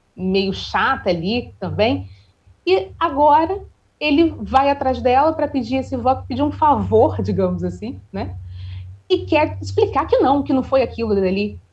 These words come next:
Eu fico pensando, sabe o quê? Eu não sei em que programa eles estão. Eu não sei se eles não têm <laughs> ideia que é aqui fora a gente assiste a tudo.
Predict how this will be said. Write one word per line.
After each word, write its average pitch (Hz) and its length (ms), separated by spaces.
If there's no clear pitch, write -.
Eu 294 80
fico 381 180
pensando, 240 320
sabe 185 200
o - 20
quê? 180 320
Eu 262 140
não 294 160
sei 277 220
em 254 80
que 269 120
programa 226 840
eles 208 320
estão. 165 480
Eu 220 60
não 247 120
sei 233 560
se - 100
eles 247 160
não 240 140
têm 240 640
<laughs> - 220
ideia 226 680
que 269 140
é 277 80
aqui 277 360
fora 262 960
a 240 140
gente 254 340
assiste 240 440
a 240 80
tudo. 202 720